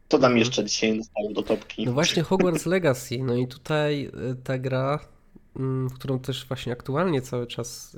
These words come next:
Speaker 2: gram, <laughs> wiem, że to już trwa miesiące, no ale takie mam tempo grania w gry. Mm,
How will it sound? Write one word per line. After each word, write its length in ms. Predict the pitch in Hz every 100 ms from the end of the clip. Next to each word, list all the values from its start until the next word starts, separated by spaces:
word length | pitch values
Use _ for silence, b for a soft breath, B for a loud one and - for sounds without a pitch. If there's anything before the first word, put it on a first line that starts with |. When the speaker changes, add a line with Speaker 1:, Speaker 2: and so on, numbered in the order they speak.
| -
Speaker 2:
gram, 360 | 123 117 123
<laughs> 40 | 107
wiem, 100 | 127
że 100 | 123
to 100 | 123
już 120 | 117 -
trwa 180 | 110 - - -
miesiące, 500 | 113 - 110 - 143 - -
no 140 | 117 113
ale 180 | 131 - b b b b b -
takie 220 | 120 113
mam 140 | 113
tempo 300 | 117 113 120
grania 300 | 113 113 113
w 80 | 117
gry. 260 | - 123 165 b b b b b - -
Mm, 640 | 131 131 131 131 131 131